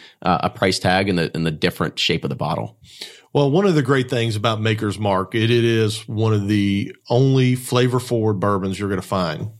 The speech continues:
Speaker 2: So in other words, if you were to take your tongue and fold it in half and think about that, that's your dividing line.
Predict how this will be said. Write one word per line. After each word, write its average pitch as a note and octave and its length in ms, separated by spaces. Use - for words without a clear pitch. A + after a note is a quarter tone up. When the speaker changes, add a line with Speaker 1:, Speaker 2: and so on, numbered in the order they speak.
Speaker 2:
So A2+ 260
in C3 60
other D3 180
words, A2 380
if A#2 140
you E3+ 100
were E3+ 80
to D3+ 80
take C#3 340
your B2 320
tongue G#2+ 480
and F#2+ 160
fold A2+ 260
it A2 120
in A2 100
half - 540
and G#2 220
think B2+ 180
about G2 260
that, - 240
that's A2 260
your C3 140
dividing A#2+ 520
line. F2 280